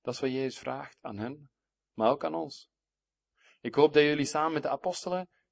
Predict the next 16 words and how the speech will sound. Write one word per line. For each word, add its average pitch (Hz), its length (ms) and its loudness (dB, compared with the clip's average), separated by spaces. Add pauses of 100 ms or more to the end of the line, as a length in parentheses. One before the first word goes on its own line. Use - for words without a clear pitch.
(180)
en 123 200 2
met 113 180 -4
mij 120 240 -2
soms, 147 500 -12 (380)
ja, 101 300 -14 (240)
heel 127 300 -2
overtuigd 131 440 -4
kunnen 120 220 -10
zeggen, 120 340 -10 (1040)
"Maar 104 240 -8
wie 131 140 -4
zouden 135 260 -4
we 117 60 -8
moeten 117 200 -10
gaan, 117 340 -14 (120)
Heer? 92 420 -16